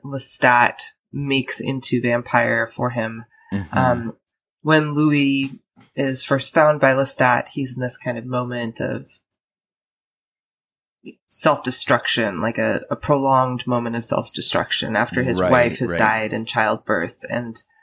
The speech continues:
Speaker 1: so this promise of a family is gone and he's kind of just lost. And, um, Lestat comes to, you know, in his mind,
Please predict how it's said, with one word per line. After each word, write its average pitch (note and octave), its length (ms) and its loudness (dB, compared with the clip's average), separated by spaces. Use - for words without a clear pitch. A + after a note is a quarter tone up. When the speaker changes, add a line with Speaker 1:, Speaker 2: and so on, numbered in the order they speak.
Speaker 1:
so A#2+ 400 4
this - 380 -2
promise C3+ 540 2
of C3 80 0
a B2+ 100 4
family A#2+ 760 -2
is A2+ 200 -4
gone C#3+ 600 6
and A#2 180 -2
he's A#2+ 240 -10
kind A#2 200 -6
of A#2 100 -10
just - 200 -6
lost. A#2+ 760 2
And, A2 420 -6
um, A#2 500 -2
Lestat C3+ 560 2
comes A2 560 -2
to, A2 420 0
you B2 100 -6
know, A2+ 240 -8
in D3 100 0
his D3 260 4
mind, A#2+ 380 4